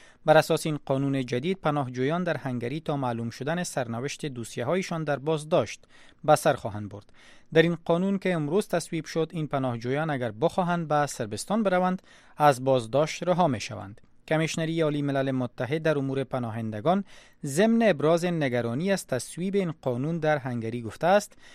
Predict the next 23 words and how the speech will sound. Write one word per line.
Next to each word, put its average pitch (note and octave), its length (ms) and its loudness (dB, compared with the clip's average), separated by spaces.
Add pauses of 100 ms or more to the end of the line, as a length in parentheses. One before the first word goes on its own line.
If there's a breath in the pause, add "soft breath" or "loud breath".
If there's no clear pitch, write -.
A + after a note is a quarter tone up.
(180 loud breath)
که F3 100 0
بر E3+ 120 10
اساس F3 340 4
قوانین E3 640 2
بین B2 320 0
المللی A2+ 480 -2
و G3+ 60 0
اتحادیه E3+ 460 0
اروپایی، D#3 460 -2 (360 soft breath)
متقاضیان F3 760 4
پناهندگی C3 640 0
تنها C#3+ 360 -2
در D3 120 -2
صورتی C#3+ 400 -4
که D3 120 -6
نیاز B2+ 400 -2
به A#2+ 60 -4
این A2 140 -4
کار G#3+ 240 4
باشد، D3 360 -2 (440 soft breath)
بازداشت D#3+ 640 4
شده D#3+ 300 -2
می‌توانند. G2+ 760 -6